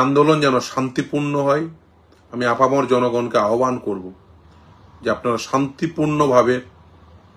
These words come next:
গণতান্ত্রিক পদ্ধতি মেনে আন্দোলন করুন, কিন্তু আন্দোলনের নামে উভয় পক্ষকেই, কারণ বেশ কিছু খবর আসছে যে খবরগুলো একেবারেই স্বস্তিদায়ক নয়।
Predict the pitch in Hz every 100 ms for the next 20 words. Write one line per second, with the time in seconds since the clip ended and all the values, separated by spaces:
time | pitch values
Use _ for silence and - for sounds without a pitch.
0 | - _ _ - 113 127 143 139 139 139
1 | - 120 107 127 123 120 117 117 - -
2 | - - - - - - - - - -
3 | - - - - 117 120 127 127 123 127
4 | 127 135 127 117 113 110 117 123 123 127
5 | 113 110 110 120 127 - - 165 190 196
6 | - - - 104 95 90 - _ _ _
7 | _ _ _ _ _ _ _ - 117 110
8 | 127 135 - 139 - 170 117 113 117 110
9 | - - 131 139 147 _ _ _ _ _
10 | _ _ _ 139 131 131 143 151 151 147
11 | 131 151 156 160 - 143 - 156 110 101
12 | - 98 -